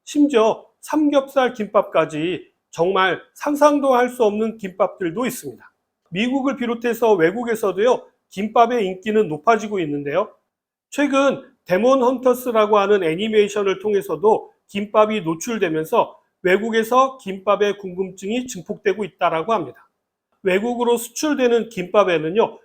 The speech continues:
다양한 재료를 사용하지 못하기 때문에 다양한 김밥을 맛보기 위해서는요, 우리나라에 와야 하는 일까지 벌어지게 되었죠.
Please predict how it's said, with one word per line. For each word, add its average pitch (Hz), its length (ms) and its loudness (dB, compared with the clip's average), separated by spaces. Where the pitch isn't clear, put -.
다양한 240 500 4
재료를 220 400 2
사용하지 233 500 0
못하기 220 520 -6
때문에 175 520 0
다양한 226 480 2
김밥을 208 600 2
맛보기 180 600 -2
위해서는요, 165 640 -4
우리나라에 208 640 2
와야 170 460 4
하는 214 240 2
일까지 170 580 -6
벌어지게 165 440 -2
되었죠. 143 460 -10